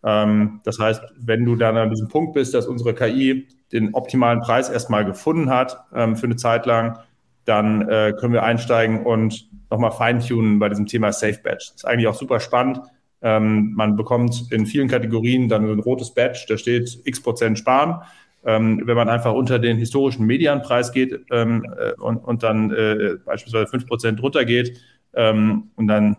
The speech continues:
kriegt man da eigentlich eine, eine Free Promotion auf Amazon. Ähm, von daher aus unserer Sicht super spannend.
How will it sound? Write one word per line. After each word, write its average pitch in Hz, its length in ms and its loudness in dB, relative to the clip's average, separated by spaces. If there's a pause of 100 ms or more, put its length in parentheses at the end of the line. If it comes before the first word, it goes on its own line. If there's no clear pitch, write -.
(120)
kriegt 123 180 -4
man 110 120 2
da 107 80 4
eigentlich 107 280 0
eine, 107 140 2
eine 104 220 2
Free 120 200 -2
Promotion 107 540 0
auf 92 140 0
Amazon. 95 420 0 (540)
Ähm, 101 180 2
von 104 160 0
daher 107 200 4
aus 107 100 2
unserer 113 260 2
Sicht 104 180 -2
super 127 240 -2
spannend. 120 480 0